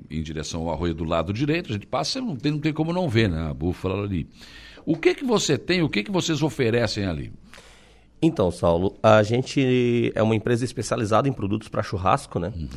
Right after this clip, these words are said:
Speaker 2: E
Speaker 1: Mas ninguém gosta de churrasco aqui?
Speaker 2: Pois é, rapaz, é.
Speaker 1: <laughs>
Speaker 2: Temos numa, num local meio ruim, né?
Speaker 1: É.
Speaker 2: É, então, assim, o, a gente oferece, na verdade, todos os itens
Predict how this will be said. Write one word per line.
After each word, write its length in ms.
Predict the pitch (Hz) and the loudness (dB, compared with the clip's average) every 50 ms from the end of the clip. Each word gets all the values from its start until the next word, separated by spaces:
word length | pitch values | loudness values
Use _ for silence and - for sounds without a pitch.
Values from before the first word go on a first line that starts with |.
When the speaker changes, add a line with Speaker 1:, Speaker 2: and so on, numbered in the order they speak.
| 62 62 60 - - - - _ | -12 -12 -14 -16 -20 -20 -14 _
Speaker 2:
E 960 | - 92 90 87 87 87 87 90 87 87 87 87 87 87 87 92 92 92 95 - | -2 0 0 2 2 2 2 2 2 2 0 0 -2 -2 -4 -4 -6 -8 -8 -6
Speaker 1:
Mas 100 | - 175 | -6 -6
ninguém 200 | 190 190 196 185 | -4 -4 -2 -2
gosta 260 | 160 185 202 190 170 147 | 0 0 0 0 -2 -4
de 60 | 113 | -4
churrasco 380 | 120 110 110 147 165 - - 104 | -4 -4 -4 -4 -6 -6 -8 -8
aqui? 160 | 117 143 160 | -8 -8 -2
Speaker 2:
Pois 300 | - 90 92 90 82 87 90 | 2 2 2 2 2 2 2
é, 200 | 95 110 120 117 | 4 4 4 6
rapaz, 480 | 101 - 90 - - 87 76 73 76 | 4 2 2 2 0 0 0 0 -2
é. 300 | - 90 90 87 85 87 87 - | -2 -2 -2 -2 -2 -2 -4 -4
Speaker 1:
<laughs> 80 | - - | -4 -2
Speaker 2:
Temos 440 | 101 98 98 101 98 98 95 - - | 0 2 2 2 2 2 0 -2 -4
numa, 120 | 95 95 98 | -2 0 4
num 60 | 92 | 4
local 280 | 92 90 - 110 107 | 4 4 4 4 4
meio 220 | 110 107 110 110 107 | 6 8 6 6 6
ruim, 180 | 117 120 113 | 6 4 4
né? 140 | 98 90 87 - | 4 2 0 0
Speaker 1:
É. 340 | 95 101 107 110 107 107 107 - - | 0 2 4 4 2 2 -2 -6 -4
Speaker 2:
É, 540 | - 95 101 98 101 101 101 98 95 - - - | 2 4 6 6 6 6 6 4 4 2 0 2
então, 680 | 117 123 117 110 - - - - - 139 139 147 147 | 2 2 2 0 -4 -12 -4 2 4 6 8 8 6
assim, 440 | 147 147 - 160 135 117 98 90 - - - - - - _ | 4 4 2 2 2 2 2 0 -4 -8 -18 -20 -20 -6 _
o, 120 | 131 131 - - - | -2 -2 -2 -2 4
a 140 | - 135 135 | 6 6 8
gente 180 | 160 175 175 | 8 6 4
oferece, 380 | 190 180 - 180 170 185 175 180 | 2 4 6 6 6 6 6 6
na 80 | 175 160 | 4 6
verdade, 360 | 170 156 165 165 165 147 143 | 6 8 8 6 6 4 0
todos 280 | 156 170 180 190 190 | -2 -2 -2 0 0
os 180 | 202 196 160 147 | 0 0 2 2
itens 540 | 170 175 180 185 180 - - - - - | 0 0 0 -2 -4 -4 -10 -14 -16 -18